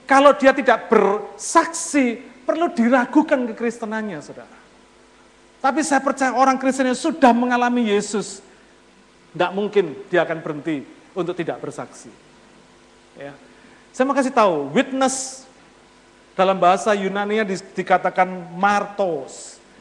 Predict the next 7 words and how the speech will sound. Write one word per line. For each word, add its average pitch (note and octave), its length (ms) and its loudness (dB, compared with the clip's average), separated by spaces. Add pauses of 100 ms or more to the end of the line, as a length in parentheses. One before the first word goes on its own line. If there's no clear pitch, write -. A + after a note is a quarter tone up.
(240)
Martos A3 800 0
ini, G#3 360 -2 (720)
sudah G3+ 160 2
pernah G#3+ 160 -2
dengar G3 240 -2
kata G3 240 -2
martir? G3+ 640 -2